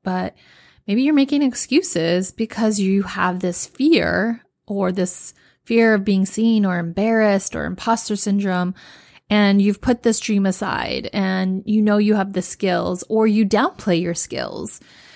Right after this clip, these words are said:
But what is that dream? What are those skills that you have? And if you can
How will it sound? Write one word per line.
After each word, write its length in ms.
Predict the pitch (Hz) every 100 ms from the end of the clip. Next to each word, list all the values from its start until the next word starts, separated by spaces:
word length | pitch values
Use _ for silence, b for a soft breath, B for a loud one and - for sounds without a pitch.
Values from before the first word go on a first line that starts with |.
| B B -
But 280 | 208 196
what 240 | - 233 349
is 180 | 370 -
that 300 | 208 - -
dream? 320 | - 175 185
What 120 | 214
are 140 | 262
those 220 | 269 240 202
skills 320 | - 196 185
that 180 | 180 -
you 80 |
have? 380 | 180 202 170 185
And 440 | 180 180 180 180 185 b b b b b _
if 180 | 196 -
you 140 | 226 233
can 560 | - 233 214 202 202